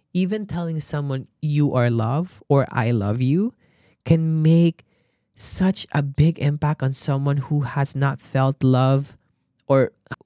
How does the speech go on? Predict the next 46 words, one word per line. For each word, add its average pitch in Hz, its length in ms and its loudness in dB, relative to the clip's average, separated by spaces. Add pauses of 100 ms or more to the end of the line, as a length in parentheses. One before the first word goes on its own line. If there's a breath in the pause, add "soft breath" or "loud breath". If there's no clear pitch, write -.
(100)
who 220 120 4
has 175 260 0
not 165 180 -2
felt 147 360 0 (1080)
being 160 320 2
loved 123 560 0 (840)
in, 135 240 -2 (140)
I 143 80 0
don't 131 100 -2
know, 95 120 -4
five, 151 480 0
ten 123 280 0
years. - 460 -10 (520)
Just - 280 -2
you 196 140 -2
telling 165 400 -4
someone 151 460 -4
that, 143 180 -4
"I 139 120 -2
hope 180 340 -4
you 170 60 -2
have 156 220 -2
an 143 160 -2 (100)
amazing 143 540 2
day, 156 120 4
you 156 260 2
are 131 160 0
beautiful," 135 800 -2 (460 soft breath)
when 143 180 -2
they 143 100 0
haven't 143 520 -2
heard 135 180 0
that 131 220 -2
word 120 320 0
for - 240 -8
a 113 60 0
long, 120 340 2
long 117 240 0
time, 135 400 -6
can 139 320 -4
make 147 240 -2
such - 340 -8
a 139 100 -6
difference 139 520 -6
to 107 120 -8
them. 131 280 -10